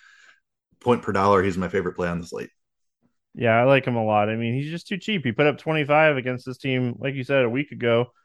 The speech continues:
Speaker 2: and he went down four hundred dollars. So
Speaker 1: Yeah.
Speaker 2: give me it again. Like, just go
Speaker 1: Hmm.
Speaker 2: right back. Give me twenty-five again. I will gladly take twenty-five at eighty-three hundred,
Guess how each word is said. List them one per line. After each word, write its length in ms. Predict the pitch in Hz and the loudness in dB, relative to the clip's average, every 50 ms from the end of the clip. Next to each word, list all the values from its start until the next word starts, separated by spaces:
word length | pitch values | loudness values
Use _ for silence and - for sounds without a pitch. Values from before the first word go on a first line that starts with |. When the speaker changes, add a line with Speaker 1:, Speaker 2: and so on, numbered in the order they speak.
| _ _ _ _ _ | _ _ _ _ _
Speaker 2:
and 120 | - 123 | -2 0
he 60 | 127 131 | 2 2
went 280 | 139 143 135 120 117 | 2 2 0 0 0
down 340 | 120 123 135 147 156 151 135 | 0 0 2 2 0 0 -2
four 240 | - 131 120 117 113 | -4 -2 -2 0 0
hundred 220 | 110 110 107 104 | -2 -4 -4 -4
dollars. 440 | 104 107 107 104 104 101 104 107 - | -2 -2 -2 -2 -2 -4 -8 -10 -14
So 320 | - - 117 117 113 110 113 - _ _ _ _ _ _ _ _ _ _ _ _ | -2 2 4 4 4 4 2 -2 _ _ _ _ _ _ _ _ _ _ _ _
Speaker 1:
Yeah. 100 | - 82 - _ - 135 135 135 | -16 -16 -16 _ -20 -18 -2 4
Speaker 2:
give 160 | 156 185 202 | 4 6 6
me 240 | 226 240 240 226 220 | 6 6 6 6 6
it 100 | 208 208 | 6 4
again. 500 | 196 185 220 240 226 185 120 104 95 - - | 4 2 2 2 2 2 0 -2 -6 -10 -12
Like, 380 | 135 120 143 151 147 139 139 | -8 0 2 2 2 2 0
just 180 | 139 156 160 - | -4 -8 -2 0
go 100 | 233 202 | 2 2
Speaker 1:
Hmm. 60 | 202 | 4
Speaker 2:
right 140 | 214 214 190 | 2 2 4
back. 280 | 214 220 208 165 127 127 | 4 4 4 4 2 2
Give 140 | 165 185 | 0 0
me 180 | 208 226 226 214 | 0 0 -2 -4
twenty-five 600 | - - 214 214 214 208 190 - 208 190 185 180 | -4 -4 -4 -2 -2 -4 -2 0 2 2 4 2
again. 280 | 165 139 123 117 113 110 | 2 0 -2 -4 -4 -2
I 120 | 117 135 | -2 -2
will 200 | 139 139 139 135 | -2 0 -2 -2
gladly 600 | 120 113 120 127 131 143 147 156 160 151 165 160 147 | -6 -8 -8 0 4 6 6 6 4 2 -2 -4 -4
take 260 | - 160 151 135 127 | -2 -4 -4 -4 -4
twenty-five 580 | - 147 139 139 135 123 - 127 123 120 117 117 | -6 -4 -2 -2 -2 -2 0 2 2 4 2 2
at 100 | 113 117 | 0 0
eighty-three 380 | 120 120 117 113 - 123 113 | -2 -4 -4 -6 -6 -4 -4
hundred, 440 | 120 117 113 110 107 107 104 104 | -2 -2 -2 -2 -2 -4 -4 -6